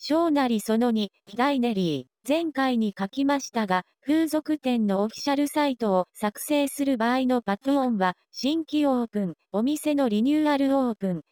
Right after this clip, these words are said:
お店の内容はそのままに、サイトのみのリニューアルの三パターンです。今回は、お店のリニューアルオープンの場合に関して考えていきたいと思います。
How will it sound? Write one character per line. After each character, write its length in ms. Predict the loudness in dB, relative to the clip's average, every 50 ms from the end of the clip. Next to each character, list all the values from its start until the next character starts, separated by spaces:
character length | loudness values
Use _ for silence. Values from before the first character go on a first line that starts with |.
| _
お 100 | -4 -2
店 320 | 0 0 0 -2 -2 0 0
の 160 | 2 2 2
内 300 | 2 2 2 0 0 2
容 200 | 2 2 2 2
は 120 | 2 0 0
そ 180 | 0 0 0
の 140 | 2 2 2
ま 160 | 2 2 2
ま 140 | 2 2 2
に、 200 | 0 0 -2 -4 -6 _ _
サ 200 | -6 -2 0 0
イ 100 | 0 0
ト 140 | 0 0 0
の 140 | 2 2 2
み 160 | 2 2 2
の 140 | 2 2 2
リ 140 | 2 2 2
ニ 120 | 2 2
ュ 100 | 2 2
ー 60 | 2
ア 60 | 0 0
ル 180 | 0 -2 -4 _ _ _
の 120 | -2 -2 0
三 320 | 0 0 0 0 0 0
パ 280 | -2 0 0 0 0 0
タ 160 | 0 0 0
ー 40 | 0
ン 100 | 0 0
で 120 | -2 -4
す。 200 | -6 -8 -14 -20 _ _ _ _ _
今 280 | -2 -2 0 0 0 -2
回 280 | 0 0 0 0 0 0
は、 180 | 0 0 0 -4 _ _
お 100 | -2 -2
店 320 | 0 0 -2 -2 -2 0 0
の 140 | 2 2 2
リ 140 | 2 2
ニ 120 | 2 2 2
ュ 100 | 2 2
ー 80 | 2
ア 60 | 2 2
ル 180 | 2 2 2
オ 120 | 2 2 0
ー 40 |
プ 200 | 0 -2 -2 0
ン 80 | 0 0
の 140 | 0 0 0
場 140 | 0 0 0
合 80 | 2
に 220 | 2 0 0 0 -2
関 260 | -2 -2 -2 -2 -2
し 120 | -4 -6 -6
て 140 | -6 -4
考 360 | -2 -2 0 0 0 0 0 2
え 180 | 2 0 0 0
て 180 | 0 0 0
い 140 | 0 -2 -4
き 100 | -6 -6
た 180 | -2 0 0 0
い 100 | -2 -2
と 200 | -2 0 0 2
思 200 | 2 2 2 2
い 80 | 0 0
ま 140 | -2 -4
す。 180 | -6 -10 -16